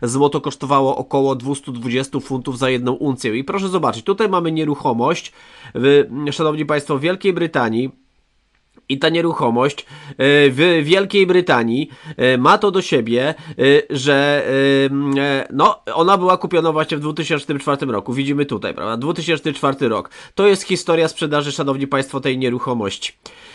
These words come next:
E, w dwutysięcznym czwartym roku, e, ta nieruchomość, którą państwu teraz pokazuję, proszę zobaczyć, e, to jest ta nieruchomość. Bardzo ładna, bardzo fajna, bardzo miła. W, e, w Birmingham, w okolicach Birmingham. E, no,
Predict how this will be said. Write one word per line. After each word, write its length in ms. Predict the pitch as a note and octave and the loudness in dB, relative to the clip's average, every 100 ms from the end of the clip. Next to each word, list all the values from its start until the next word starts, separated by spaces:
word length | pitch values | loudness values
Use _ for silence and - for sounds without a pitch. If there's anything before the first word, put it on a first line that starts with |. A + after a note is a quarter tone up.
| - - | -20 -2
E, 260 | C3+ C#3 C3+ | 2 4 2
w 80 | |
dwutysięcznym 580 | C3 F#3+ A3+ G3 F3+ F3+ | 0 -4 -4 -2 -2 -2
czwartym 360 | - E3+ E3+ D#3+ | 2 0 0 0
roku, 460 | D#3+ E3 D#3 - | 0 0 0 0
e, 120 | C3+ C3+ | 0 0
ta 140 | E3+ | 0
nieruchomość, 500 | F3 D#3+ D#3 D3+ - | 0 -2 -2 -6 -6
którą 200 | E3 D3 | -4 -2
państwu 280 | D3 C#3+ C#3 | -2 -4 -4
teraz 260 | D3 C#3 | -2 -2
pokazuję, 540 | - C#3 C#3 A#2+ A#2+ C3 | -4 -4 -4 -2 -2 -2
proszę 220 | C3+ B2+ | -6 -10
zobaczyć, 500 | B2+ B2 A#2 C3 - | -4 -2 -2 -4 -2
e, 40 | B2 A#2+ A#2+ | 0 0 0
to 100 | B2+ | -2
jest 200 | B2 - | -2 -2
ta 100 | C3+ | -2
nieruchomość. 580 | B2 A2+ G#2+ G#2 A#2+ A#2 | 0 -2 -4 -4 -4 0
Bardzo 320 | D#3 F3+ E3 | 0 0 0
ładna, 320 | A#2 A#2 C3+ | 0 0 -2
bardzo 300 | D#3+ E3 D#3 | -2 -2 -4
fajna, 320 | - G2+ A#2+ | -4 -2 -2
bardzo 320 | D3 E3+ D3 | -2 -2 -2
miła. 340 | A#2+ G#2+ G#2+ A#2+ | -2 -2 -2 -4
W, 180 | - - | -8 -6
e, 320 | G#2 A#2+ A2+ | -2 -2 -2
w 100 | A2+ | -6
Birmingham, 800 | A2+ F3+ D#3 C#3 B2+ B2+ B2+ B2 | 0 0 2 0 -2 -4 -4 -2
w 40 | |
okolicach 500 | C#3 D3+ D3 C#3 C#3 | -2 -2 -2 -2 -4
Birmingham. 680 | C3 C3+ C3 B2+ B2 B2+ B2+ - - - - - | -2 -2 -2 -2 -4 -4 -4 -10 -20 -20 -20 -6
E, 280 | C3 C3 C3+ | 0 2 4
no, 340 | F3+ A#3 - | 2 0 -2